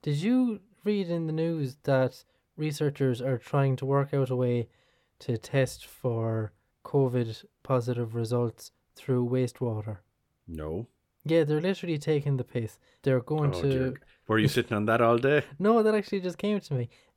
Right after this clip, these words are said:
Speaker 1: They're, yeah, they're trying to identify hotspots en masse without actually testing people because,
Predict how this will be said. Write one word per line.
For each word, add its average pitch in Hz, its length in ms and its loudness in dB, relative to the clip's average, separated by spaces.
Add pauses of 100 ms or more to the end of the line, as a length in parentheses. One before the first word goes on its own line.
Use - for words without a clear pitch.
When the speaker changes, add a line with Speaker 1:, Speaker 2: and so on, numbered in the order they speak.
(140)
Speaker 1:
They're, 160 460 0
yeah, 175 300 0
they're 156 160 -2
trying 180 320 -2
to 151 480 -2
identify 151 440 -2
hotspots 147 680 -4 (420)
en 127 260 0
masse 123 400 0 (340)
without 127 500 2
actually 120 680 -4 (240)
testing 127 420 0
people 110 480 -4 (120)
because, 117 420 -4